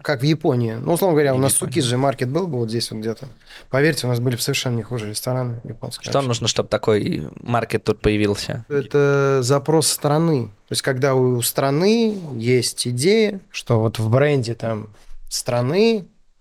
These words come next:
Speaker 1: должно присутствовать, что это гастрономическая мекка. Потому что это мультикультурный, понимаете, это мульти-, э, то есть, как бы, у нас же есть, э, Хоккайдо, знаете, остров японский, где морепродукты все.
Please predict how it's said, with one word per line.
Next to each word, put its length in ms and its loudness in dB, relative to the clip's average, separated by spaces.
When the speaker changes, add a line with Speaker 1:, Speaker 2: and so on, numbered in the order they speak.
Speaker 1:
должно 260 -4
присутствовать, 580 -4
что 120 -4
это 100 -4
гастрономическая 840 -2
мекка. 320 -6
Потому 160 0
что 140 2
это 160 2
мультикультурный, 1040 4
понимаете, 280 0
это 140 0
мульти-, 360 0
э, 240 2
то 120 -6
есть, 120 -4
как 160 -2
бы, 100 -2
у 40 2
нас 160 4
же 120 2
есть, 300 0
э, 560 -2
Хоккайдо, 480 0
знаете, 340 -4
остров 360 -8
японский, 440 -8
где 180 -2
морепродукты 640 -6
все. 160 -16